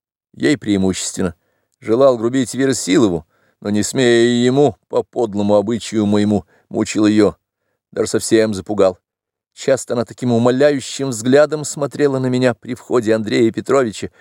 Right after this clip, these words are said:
боясь с моей стороны какой-нибудь выходки. Очень странно было то, что я теперь в трактире в первый раз сообразил, что Версилов мне говорит "ты",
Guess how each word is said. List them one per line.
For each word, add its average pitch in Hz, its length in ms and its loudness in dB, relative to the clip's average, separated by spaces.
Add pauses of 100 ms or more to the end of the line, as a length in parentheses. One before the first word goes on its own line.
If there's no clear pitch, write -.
(180)
боясь 123 480 0
с - 120 -10
моей 113 260 -2
стороны 104 580 0
какой-нибудь 95 440 -4
выходки. - 500 -4 (800)
Очень 190 420 0
странно 147 600 -2
было 87 340 -4
то, 104 160 -2
что - 180 -6
я 104 220 2
теперь 107 500 -2
в - 60 -20
трактире 104 680 -4 (320)
в - 100 -20
первый 104 360 2
раз 107 340 2
сообразил, 101 520 -2
что - 160 -6
Версилов 117 920 0
мне 95 180 -4
говорит 90 280 0 (240)
"ты", 190 340 -4